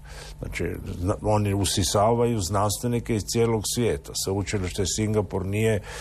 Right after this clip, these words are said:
bilo što, to je nešto izuzetno, izuzetno vrijedno. I imamo onu kontrast koji ćemo gledati ovih godina, a to je da politički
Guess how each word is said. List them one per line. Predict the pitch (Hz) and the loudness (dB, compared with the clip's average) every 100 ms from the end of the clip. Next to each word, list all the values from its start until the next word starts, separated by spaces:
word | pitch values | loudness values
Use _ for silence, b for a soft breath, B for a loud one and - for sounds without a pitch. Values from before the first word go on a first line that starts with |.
| B B - | B B -4
bilo | 95 120 101 87 | 2 4 4 2
što, | - 104 - | 2 -2 -2
to | - 71 | -10 -8
je | 73 - - - - - 101 101 | -8 -10 -14 -12 -12 -10 -6 0
nešto | 98 92 - 101 85 92 | 0 0 2 0 0 -4
izuzetno, | 95 104 90 104 - 98 - 101 | 2 2 4 2 4 0 2 0
izuzetno | 98 85 90 98 90 | 2 2 0 0 0
vrijedno. | 90 82 76 85 - B B B B | 0 -2 -4 -10 -10 B B B B
I | - 135 131 | 2 4 6
imamo | 151 139 131 | 6 6 4
onu | 123 110 | 2 2
kontrast | - 113 95 113 117 117 - | 0 -2 0 2 2 2 2
koji | 117 | 0
ćemo | - - 107 101 95 87 92 95 | 0 0 2 2 0 -2 -2 2
gledati | 113 120 117 101 - | 4 4 2 -2 2
ovih | 107 104 95 90 | 2 2 0 0
godina, | 110 131 147 135 120 | 2 2 2 0 2
a | 107 | 0
to | - 117 | 2 2
je | 104 | 4
da | 92 | 0
politički | 87 110 156 160 127 - - | 0 2 2 0 -4 -4 -4